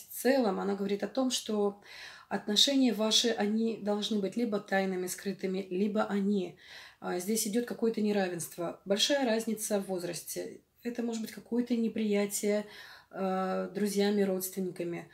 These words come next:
окружением, да, это какое-то осуждение отношений со стороны и даже внутреннее несхождение. И плюс ещё, что здесь ситуация сама по себе должна быть лёгкой, ненавязчивой, да. Вы встретились и встретились, это ваш мир.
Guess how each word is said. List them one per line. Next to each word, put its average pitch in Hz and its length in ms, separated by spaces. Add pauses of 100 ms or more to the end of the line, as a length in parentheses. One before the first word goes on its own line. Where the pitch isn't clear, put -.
(180)
окружением, 196 880
да, 208 260
это 190 180
какое-то 247 400
осуждение 202 800
отношений 180 560
со 180 140
стороны 180 560 (300)
и 202 80
даже 220 380 (260)
внутреннее 220 720
несхождение. 208 880
И 190 140
плюс 320 380
ещё, 180 520 (400)
что - 200
здесь 233 320
ситуация 226 540
сама 214 300
по 196 120
себе 196 300
должна 190 460
быть 180 260 (220)
лёгкой, 277 380
ненавязчивой, 196 760
да. 269 260 (360)
Вы 247 100
встретились 254 560
и 247 40
встретились, 185 500
это 277 160
ваш 220 260
мир. 180 260